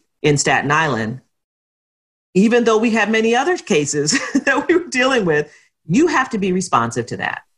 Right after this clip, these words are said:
And as these videos came, came, you know, began to come out, the consciousness of the country was raised about police violence against unarmed African Americans,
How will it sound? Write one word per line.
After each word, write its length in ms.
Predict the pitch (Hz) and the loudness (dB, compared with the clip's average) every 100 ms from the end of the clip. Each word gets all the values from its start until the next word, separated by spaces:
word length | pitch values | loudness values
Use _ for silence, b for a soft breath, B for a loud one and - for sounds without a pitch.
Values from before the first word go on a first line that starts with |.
| _ - | _ -2
And 140 | 170 | 0
as 280 | - 240 285 | 0 0 0
these 220 | 254 214 | 0 2
videos 540 | 180 214 190 180 175 - | 2 2 2 0 -2 -6
came, 300 | 208 180 - - | -2 0 -2 -6
came, 240 | 202 160 | -2 -2
you 120 | 175 | 2
know, 100 | 165 | 2
began 340 | 147 147 175 180 | 2 2 0 0
to 80 | 180 | -2
come 240 | 180 151 | 0 2
out, 300 | 180 165 - - | 2 0 -2 -6
the 80 | - | -6
consciousness 840 | 170 - 247 262 208 - 143 143 | -4 0 0 0 -2 0 -2 -2
of 160 | - 147 | -2 0
the 60 | - | 0
country 640 | 202 185 214 135 117 - _ _ | 0 0 0 -2 -2 -6 _ _
was 220 | 156 143 | 0 0
raised 560 | 135 170 185 196 151 - | 2 2 2 2 0 -2
about 460 | 143 139 127 110 - _ _ | 0 2 2 -2 -8 _ _
police 200 | 170 165 | 0 2
violence 300 | 165 151 151 | 2 0 0
against 220 | - 143 - | -2 -2 0
unarmed 300 | 147 139 135 | 0 0 0
African 320 | 131 147 127 | -2 -2 0
Americans, 420 | 170 214 165 | 0 0 -2